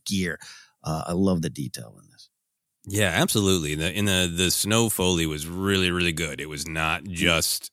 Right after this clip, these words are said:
Speaker 2: uh, we've got one crunch and <laughs> one ambiguous, uh, or, or, you know, uh, one crunch for all. It, it, there was lots of different sound,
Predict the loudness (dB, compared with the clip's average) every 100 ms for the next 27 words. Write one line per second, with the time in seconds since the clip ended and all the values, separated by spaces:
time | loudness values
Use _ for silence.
0 | -2 0 0 -2 -2 4 4 6 6 6
1 | 4 4 2 2 -4 -8 -4 -4 -4 -8
2 | -18 -18 -10 -6 -4 -2 2 2 0 -12
3 | -12 -6 0 2 2 2 2 6 6 4
4 | 2 4 4 4 4 2 2 0 0 0
5 | 0 -4 -12 -6 0 0 4 4 6 4
6 | 4 2 6 8 8 6 2 -2 -2 -4
7 | -2 0 -2 -2 -4 -6 -10 -8 -8 -10
8 | -12 -10 -10 -10 -12